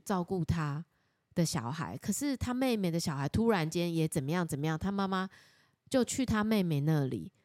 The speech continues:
变成他的小孩没有人照顾，他也很着急，最后只好请同学的妈妈去接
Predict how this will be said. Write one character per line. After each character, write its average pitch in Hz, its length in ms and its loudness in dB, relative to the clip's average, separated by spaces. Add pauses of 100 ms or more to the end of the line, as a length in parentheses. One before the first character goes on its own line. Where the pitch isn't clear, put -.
变 349 180 4
成 220 220 0
他 247 180 0
的 240 100 0
小 170 220 -2
孩 151 140 0
没 170 320 2
有 196 180 4
人 143 220 2
照 190 200 0
顾， 175 160 0
他 254 220 0
也 233 140 4
很 160 200 2 (160)
着 175 360 2
急， 92 420 -8 (400)
最 320 140 4
后 285 160 2
只 202 180 -2
好 196 180 2
请 160 280 -4
同 156 280 0
学 151 280 2
的 - 340 -2 (160)
妈 151 180 -4
妈 143 380 -4 (480)
去 170 420 0 (540)
接 170 400 0